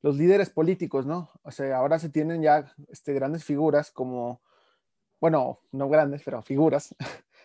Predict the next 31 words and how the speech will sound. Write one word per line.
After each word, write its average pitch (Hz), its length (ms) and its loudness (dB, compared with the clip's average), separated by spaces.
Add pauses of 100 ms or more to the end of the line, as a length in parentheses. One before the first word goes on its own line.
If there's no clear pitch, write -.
(100)
como 143 200 0
Boris 160 280 4
Johnson, 180 340 2
¿no? 165 160 -6
Por 143 140 -4
ejemplo, 135 420 -6 (340)
o, 123 920 -2 (680)
este, 139 360 0
la, 131 240 2
la, 135 220 -4
la 131 220 -6
canciller 135 380 -2
alemana 160 400 0
que 120 260 -8 (100)
ya, 131 220 -6
ya 131 160 -6
iba 135 100 0
a - 20 2
dejar 143 200 -4
el 147 60 -8
cargo, 175 300 -2
pero, 131 400 0 (300)
pero 143 160 -2
que 143 100 -8 (160)
tienen 180 240 -2
cierta 202 240 2
influencia, 196 440 -2
¿no? 160 220 -8
Estos 156 260 -10
actores 160 420 -2
políticos 170 720 -4